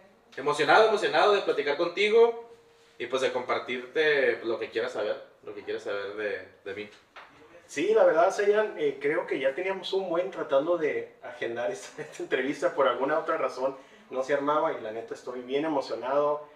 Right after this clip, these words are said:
Speaker 2: Eh, así que pónganse cómodos, escuchen todo el episodio. Este va a estar disponible en YouTube y también en Spotify para los que quieran escuchar el puro audio. Así que, Sayan, eh, cuéntanos, yo sé que mucha gente ya te conoce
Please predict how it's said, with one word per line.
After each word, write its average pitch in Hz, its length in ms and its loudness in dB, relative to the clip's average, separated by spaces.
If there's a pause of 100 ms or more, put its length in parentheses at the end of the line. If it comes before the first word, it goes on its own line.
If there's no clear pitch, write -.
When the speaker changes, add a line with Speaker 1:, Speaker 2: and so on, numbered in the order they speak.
(140)
Speaker 2:
Eh, 110 340 -2
así 117 220 -12
que 135 240 0
pónganse 143 460 -2
cómodos, 190 680 2
escuchen 143 560 -8
todo 156 240 0
el 156 60 -2
episodio. 165 880 -4
Este 139 480 -2
va 127 60 -4
a - 20 -8
estar 131 180 -2
disponible 120 680 -8
en 110 140 -12
YouTube 160 400 -6 (340)
y 127 180 -8
también 117 320 -4
en 120 60 -10
Spotify 120 760 -8
para 110 140 -6
los 104 100 -10
que - 160 -20
quieran 110 240 -4
escuchar 104 340 -12
el 104 80 -10
puro 110 240 -8
audio. 107 240 -10
Así 120 220 -18
que, 139 220 -6 (340)
Sayan, 262 440 2 (300)
eh, 160 480 0 (840)
cuéntanos, 247 520 2
yo 180 100 0
sé 208 200 0
que 208 440 6
mucha 175 260 -4
gente 196 300 -6
ya 185 160 -4
te 196 140 -8
conoce - 540 -6